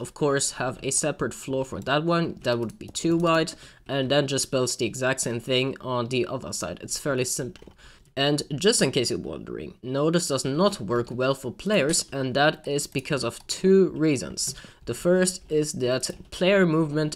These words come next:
is client controlled, so that means if you are on a server, it will completely ignore what, well, the server tells you, and the client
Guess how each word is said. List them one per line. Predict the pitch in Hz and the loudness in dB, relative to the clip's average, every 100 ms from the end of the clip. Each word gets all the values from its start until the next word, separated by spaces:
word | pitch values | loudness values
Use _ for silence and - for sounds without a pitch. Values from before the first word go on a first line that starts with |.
| - | -8
is | 123 120 120 - | -4 -2 -2 -4
client | - - 165 175 175 117 | -10 -8 0 2 2 0
controlled, | - 113 - - 123 - - - - | -6 -8 -8 -6 -6 -6 -10 -14 -4
so | 143 | -2
that | 127 | 0
means | 143 135 - | 2 2 0
if | 131 - | -4 -2
you | 123 - | -2 0
are | 135 131 - | 2 2 0
on | 135 120 | -2 0
a | 120 | 0
server, | - - 202 175 104 160 - - - | 0 0 0 0 0 -2 -4 -16 -4
it | 135 131 | -2 0
will | 139 131 131 | 2 2 2
completely | - 131 143 190 190 185 180 - | 0 -2 -2 0 2 4 2 2
ignore | 143 147 139 147 151 147 - | 0 0 0 2 4 4 0
what, | 117 131 127 - | -2 0 0 -2
well, | 131 123 123 120 - | -2 2 2 2 -2
the | 127 | -4
server | - 143 135 123 | -2 0 0 0
tells | 120 147 151 175 | 0 0 4 4
you, | 196 - - _ - | 4 2 -16 _ 2
and | 147 143 127 | 4 4 2
the | 123 117 | -2 -4
client | 156 156 151 147 | 0 2 2 0